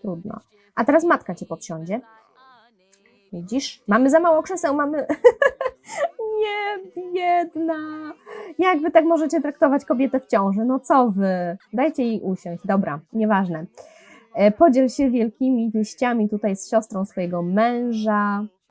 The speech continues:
Opowiedz jej hermetyczny dowcip. Możesz też w sumie Góreckich poznać. Czemu nie? Wesołe zapoznanie i pana Miotka, który jest przyjacielem twojego ojca, e, twojego teścia.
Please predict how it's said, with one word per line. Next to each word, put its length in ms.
Opowiedz 760
jej 160
hermetyczny 840
dowcip. 580
Możesz 280
też 220
w 60
sumie 260
Góreckich 540
poznać. 680
Czemu 300
nie? 520
Wesołe 400
zapoznanie 880
i 60
pana 320
Miotka, 540
który 240
jest 160
przyjacielem 580
twojego 380
ojca, 540
e, 840
twojego 260
teścia. 680